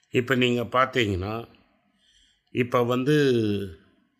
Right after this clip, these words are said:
டிபெண்டன்ஸ், இப்ப வந்து ஒரு பெரிய லீடர் இருக்காருன்னா,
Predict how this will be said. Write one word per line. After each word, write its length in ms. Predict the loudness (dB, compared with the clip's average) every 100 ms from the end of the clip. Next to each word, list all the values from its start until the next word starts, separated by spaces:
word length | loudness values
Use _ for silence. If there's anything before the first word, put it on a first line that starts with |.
| _ _ _ _ -6
டிபெண்டன்ஸ், 640 | -4 2 2 4 2 0 -4
இப்ப 280 | -6 -4
வந்து 300 | -4 -2 0
ஒரு 160 | 0 0
பெரிய 300 | 0 2 4
லீடர் 400 | 4 2 2 0
இருக்காருன்னா, 640 | -4 -8 -8 -8 -8 -8